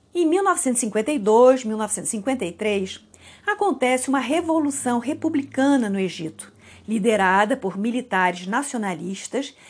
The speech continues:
e a monarquia egípcia cai. Um dos líderes dessa revolução é o general Naguib, que vai se tornar o primeiro presidente do Egito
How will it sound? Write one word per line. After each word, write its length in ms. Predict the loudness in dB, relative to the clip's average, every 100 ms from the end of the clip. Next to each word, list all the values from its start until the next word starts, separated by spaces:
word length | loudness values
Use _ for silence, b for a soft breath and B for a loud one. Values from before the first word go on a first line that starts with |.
| B
e 140 | 0 2
a 100 | 4
monarquia 800 | 4 2 2 0 -4 -6 -6 -6
egípcia 720 | -4 -4 -4 -6 -6 -6 -8 -10 _ _
cai. 260 | -6 -6 -6 -16 _ _ _ _ _ b b b 6
Um 320 | 10 10 8
dos 160 | 2
líderes 580 | -4 -4 -2 -2 -4 -6
dessa 300 | -6 -6 -6
revolução 720 | -6 -2 0 0 0 0 0 0
é 100 | 0
o 80 | 0
general 460 | 0 2 2 2 0
Naguib, 560 | -4 -2 -2 -2 -2 -4 -16 B B B B
que 140 | 2
vai 160 | 4 4
se 140 | 0
tornar 280 | -2 0 0
o 60 | -2
primeiro 580 | -2 0 2 2 2 0
presidente 560 | -4 -4 -4 -4 -4
do 60 | -2
Egito 500 | -2 -2 -4 -6